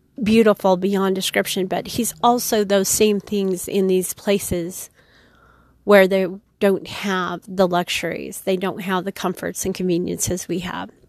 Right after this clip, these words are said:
Today we're going to discuss Myanmar.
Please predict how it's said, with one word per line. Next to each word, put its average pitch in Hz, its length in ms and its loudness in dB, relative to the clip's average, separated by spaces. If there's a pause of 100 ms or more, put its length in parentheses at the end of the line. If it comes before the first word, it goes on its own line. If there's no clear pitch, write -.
(1600)
Today 233 440 6
we're 233 140 2
going 202 460 0
to 185 640 -2 (480)
discuss - 960 2 (1900)
Myanmar. 196 680 4